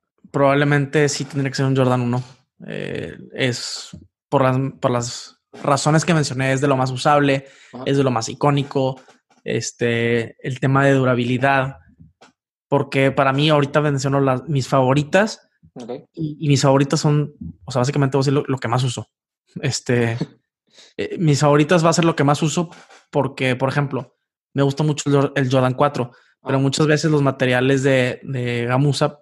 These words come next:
Speaker 1: pues, no son tan durables. Entonces,
Speaker 2: Sí, sí.
Speaker 1: Jordan uno y Jordan tres, para,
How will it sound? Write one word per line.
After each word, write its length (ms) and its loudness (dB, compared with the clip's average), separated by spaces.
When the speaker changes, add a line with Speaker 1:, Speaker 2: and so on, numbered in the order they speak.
Speaker 1:
pues, 140 -6
no 80 -2
son 200 -4
tan 400 -6
durables. 540 0
Entonces, 540 -2
Speaker 2:
Sí, 160 -12
sí. 160 -14
Speaker 1:
Jordan 340 4
uno 400 4
y 120 -2
Jordan 300 2
tres, 420 0
para, 220 -8